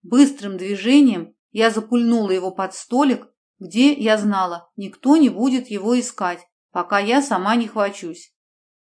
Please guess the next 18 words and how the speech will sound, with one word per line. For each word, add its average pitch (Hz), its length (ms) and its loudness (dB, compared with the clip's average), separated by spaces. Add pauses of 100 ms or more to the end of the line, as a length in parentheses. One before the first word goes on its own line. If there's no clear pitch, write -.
(340)
Теперь 262 440 -2
все 233 220 -4
столпились 233 720 0
вокруг 202 380 -2
меня, 214 500 0
разглядывая 220 720 0
камешек. 170 640 -2 (500)
Цепочку 240 560 -2
я 202 220 -2
благополучно 196 800 -2
сдёрнула 220 480 0
ещё 202 260 -6
под 214 160 -10
столом. 190 600 -4 (600)
"Вот 233 300 -2
чудо!" 254 640 -2 (160)
восхитилась 240 720 -4
Мохова. 226 640 -4